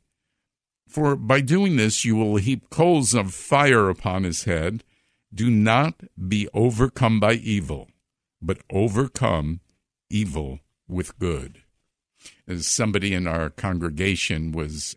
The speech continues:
at a meeting where we were discussing scriptures and things like that, and she was trying to make a point, and she wasn't being able,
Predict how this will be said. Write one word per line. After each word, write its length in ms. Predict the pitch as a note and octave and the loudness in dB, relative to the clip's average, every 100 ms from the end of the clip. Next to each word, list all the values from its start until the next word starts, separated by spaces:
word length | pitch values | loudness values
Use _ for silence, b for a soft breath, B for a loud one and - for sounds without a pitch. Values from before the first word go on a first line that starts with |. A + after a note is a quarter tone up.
| - | -10
at 120 | E2 | -8
a 200 | D2 C#2 _ _ _ _ F#2 | -8 -12 _ _ _ _ -4
meeting 440 | G2+ B2 A2 F#2 | 0 2 0 0
where 180 | F#2 E2 | -2 -2
we 160 | E2+ | -2
were 140 | D#2+ E2 | -4 -4
discussing 680 | D#2 E2+ - E2 D#2+ F#2 E2 | -4 -4 -4 -4 -4 -4 -4
scriptures 680 | - D3+ D3 - A#2+ F#2+ F2+ | -4 -2 -2 -4 -6 -6 -6
and 160 | E2 | -6
things 340 | - G2+ F2+ E2 | -6 -6 -6 -6
like 300 | D#2+ D#2 - | -6 -8 -8
that, 300 | E2+ D2+ D2 | -8 -8 -12
and 300 | F2 E2 D#2 | -12 -10 -10
she 160 | - E2+ | -12 -12
was 220 | E2 - | -10 -10
trying 340 | - F#2+ F2 | -8 -6 -6
to 140 | - F2 | -6 -6
make 260 | E2 - | -6 -8
a 40 | E2 | -12
point, 460 | - D3 B2+ A#2+ | -4 -2 0 -2
and 160 | E2+ D#2 | -6 -8
she 160 | - | -8
wasn't 400 | E2+ E2+ E2+ F2 | -8 -6 -6 -8
being 240 | - E2+ E2 | -8 -6 -6
able, 360 | E2 D#2 F2 | -6 -6 -8